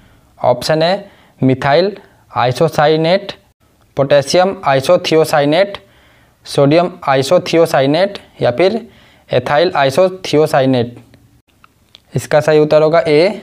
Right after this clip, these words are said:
methyl isocyanate। भोपाल आपदा जो था उसे भोपाल gas tragedy भी कहा जाता है, जो कि दो से तीन दिसंबर उन्नीस सौ चौरासी की रात को भोपाल,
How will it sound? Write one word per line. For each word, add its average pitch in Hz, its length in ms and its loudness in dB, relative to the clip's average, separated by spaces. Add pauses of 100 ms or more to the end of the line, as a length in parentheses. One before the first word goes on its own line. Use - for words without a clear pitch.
(100)
methyl 135 460 0
isocyanate। 151 920 0 (1400)
भोपाल 135 580 2
आपदा 143 340 2
जो 160 160 2
था 156 440 0 (300)
उसे 165 320 0
भोपाल 139 400 2
gas 156 240 2
tragedy 151 460 0
भी 170 120 2
कहा 151 180 2
जाता 151 260 2
है, 202 260 -2 (160)
जो 131 180 0
कि 170 180 2
दो 147 280 4
से 180 180 2
तीन 175 320 0
दिसंबर 156 540 0 (420)
उन्नीस 143 240 -2
सौ 180 120 2
चौरासी 143 580 2 (200)
की 175 160 4
रात 135 280 2
को 180 240 2
भोपाल, 135 540 0